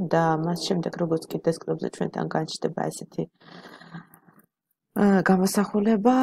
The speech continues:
სათაურით იპა, იპა,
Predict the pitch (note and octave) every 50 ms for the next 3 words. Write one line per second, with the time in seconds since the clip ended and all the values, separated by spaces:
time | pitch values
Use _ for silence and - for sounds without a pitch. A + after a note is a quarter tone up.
0 | C4 C4 B3 A#3+ - - - - - - E3 D#3+ - E3 E3 D#3+ - - - _
1 | - F#3+ F#3 F3 E3+ - _ _ _ _ _ _ _ _ - - E3+ E3+ E3 -
2 | - _ _ - F#3 G#3 A#3 - - - E3+ E3 - _ _ - -